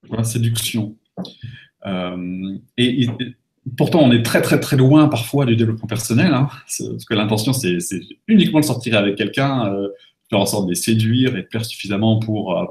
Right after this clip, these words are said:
pour avoir quelqu'un. Mais quand on creuse, dans certains bons auteurs, on se rend compte que on peut pas séduire quelqu'un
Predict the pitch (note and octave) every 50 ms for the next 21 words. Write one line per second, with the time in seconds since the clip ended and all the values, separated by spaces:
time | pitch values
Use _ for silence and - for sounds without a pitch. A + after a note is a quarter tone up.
0 | - - _ _ F#2+ F#2 F2 F2 - - A2 A2+ - A3+ A#3+ - _ _ - -
1 | - - - - - - - - - _ _ _ _ _ _ _ _ _ _ _
2 | _ - B2 B2+ C3 C3+ E3+ A3 C#4+ - - - C#3+ C3+ C#3+ C#3+ C3 - C#3+ E3
3 | F#3+ B3 B3+ B3 B3 B3+ C#4 - - - _ - - - _ _ _ _ _ -
4 | G2 F#2 F#2 - - - G2+ G2 G#2+ A#2 C3 C#3 B2 A#2 A2 A2+ - E3 F#3+ A3+
5 | A3 - _ _ _ _ _ _ _ _ _ A#2+ A2+ A2 - - A2 - F#3 G#3+
6 | A3 A3 G#3+ C3+ B2 A#2+ A2+ A2+ A2+ - - _ _ _ _ - B2 A#2+ - -
7 | - - _ _ _ _ _ - A2 A#2 C3 A#2+ A#2+ A2+ A#2 - G3 F#3 F#3 F3+
8 | D#3+ C#3 - - - - - - - F3 E3 D3 E3+ F#3 F#3+ F3+ - - - C#3+
9 | A#2 A#2 - - D#3+ F3 G3